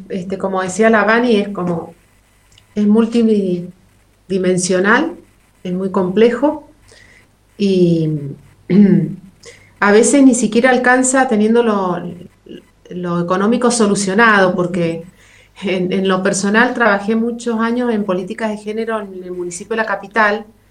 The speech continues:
y era impresionante que venían mujeres de clase media alta y de clase alta al municipio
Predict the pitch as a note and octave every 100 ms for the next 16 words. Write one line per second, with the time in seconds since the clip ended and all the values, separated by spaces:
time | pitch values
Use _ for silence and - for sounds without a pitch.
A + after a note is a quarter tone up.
0 | _ _ _ F#3+ G#3+ A3+ G3+ G#3 G#3 A#3
1 | G#3+ G#3 A#3 F#3 F3 G3+ G#3 G#3 G#3 A3
2 | G#3 G3+ G3 G3 - G#3 F#3+ F3+ F3+ G3+
3 | G#3 G3+ G#3+ A3 A3+ G3 F3+ G#3 - A3
4 | - B3 C4 A#3 - F#3 F#3+ C4 C4+ B3
5 | A3+ A3 A#3 G#3+ - A3 A3+